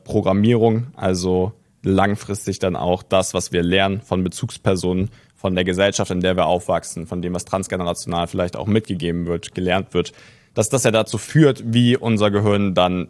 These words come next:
die Umwelt wahrnimmt, also wie wir unser Leben wahrnehmen, wie wir, äh, alles registrieren. Und wir können ja im Endeffekt nur ein Prozent Realität tatsächlich wahrnehmen, maximal, und neunundneunzig Prozent, äh, bleiben, bleiben im Verborgenen.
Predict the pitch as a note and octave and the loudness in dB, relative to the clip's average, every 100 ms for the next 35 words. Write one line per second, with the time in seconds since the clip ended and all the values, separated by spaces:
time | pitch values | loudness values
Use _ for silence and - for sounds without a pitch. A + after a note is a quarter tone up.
0 | F2 G2+ G2 G2 F2 D2+ E2+ F2 - G2 | -6 -4 0 2 0 0 -2 -2 -2 -2
1 | G#2 G#2 G2+ F2+ F2+ F#2+ F#2+ F#2+ F#2 F2+ | 0 0 0 0 0 0 0 2 2 2
2 | F2+ F2 F2 F2 E2+ E2+ - - F2 F2 | -2 -2 -4 -2 -2 -2 -8 -8 -6 -4
3 | F#2 F#2 F#2+ F2+ - - A2 G#2+ A2+ F#2 | -4 -4 -4 -4 -6 -2 0 0 -2 -6
4 | F#2 - G2+ F2 D2 E2+ E2 - F2 D#2+ | -4 -2 0 -2 -4 -6 -8 -6 -6 -6
5 | - _ _ G2+ G#2 G#2+ - G#2 F#2+ G2 | -12 _ _ -4 -2 0 0 0 2 2
6 | G2 - G#2 G2 - F#2+ G#2 F2+ G2 F2+ | 2 0 -2 -2 -4 -6 -4 0 0 2
7 | F#2 - A2+ G#2+ - B2 - - F#2+ F2 | 0 0 -2 0 4 4 2 -4 0 2
8 | F#2 F2+ - - - - F2 F2 _ _ | 2 0 -4 -10 -6 -2 -2 -2 _ _
9 | _ - F#2 F2 F2+ F2+ F2+ F2+ - F#2 | _ -2 0 2 2 2 0 -2 -2 -2
10 | F2+ F#2+ G#2 C#3 G#2+ G2+ | 0 2 4 4 4 0